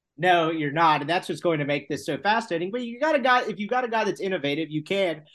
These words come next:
And the, he bought in low. I say he bought in low. He took the job when the expectations are as low as they've ever been. You know, Heupel, you know, what he did this season absolutely speaks for itself. But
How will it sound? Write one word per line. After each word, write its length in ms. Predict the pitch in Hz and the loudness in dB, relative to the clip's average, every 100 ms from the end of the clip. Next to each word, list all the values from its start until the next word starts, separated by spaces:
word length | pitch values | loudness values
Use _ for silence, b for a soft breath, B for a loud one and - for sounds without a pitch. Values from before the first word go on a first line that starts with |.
| b b | b b
And 220 | 277 277 | 4 6
the, 60 | 262 | 4
he 220 | 285 262 | 4 4
bought 260 | 226 320 330 | 6 4 4
in 180 | 254 | 2
low. 140 | 208 254 | 0 0
I 120 | 196 | 0
say 140 | 180 190 | 0 0
he 120 | 180 | 0
bought 220 | 160 160 | 2 2
in 100 | 139 | 0
low. 280 | 135 170 143 | -2 -2 0
He 120 | 170 | 0
took 180 | 208 302 | 0 0
the 60 | 302 | 0
job 220 | 247 226 | 2 2
when 100 | 190 | 2
the 120 | 185 | 0
expectations 760 | 190 - 160 - 165 156 160 131 | -2 -2 -4 0 0 0 -4 -4
are 100 | 131 | -4
as 160 | 123 | -4
low 140 | 127 135 | -2 -2
as 100 | 127 | 0
they've 140 | 135 | -4
ever 260 | 131 123 120 | -4 -4 -6
been. 260 | 117 107 - b b | -6 -6 -10 b b
You 80 | 233 | 4
know, 60 | |
Heupel, 540 | 185 302 302 208 156 B B - | 6 8 6 4 2 B B -4
you 80 | 214 | 2
know, 80 | |
what 140 | 196 254 | 6 6
he 80 | 196 | 6
did 180 | 202 | 4
this 160 | 160 156 | 2 -2
season 340 | 214 190 160 139 | 0 -2 -2 2
absolutely 600 | 185 180 - 165 180 156 | 4 4 4 4 4 2
speaks 400 | 139 - 180 - | -6 -2 -2 -2
for 160 | - 127 | -10 -12
itself. 480 | - - 196 147 - b b - | -8 0 2 2 -4 b b 2
But 240 | 226 - | 2 2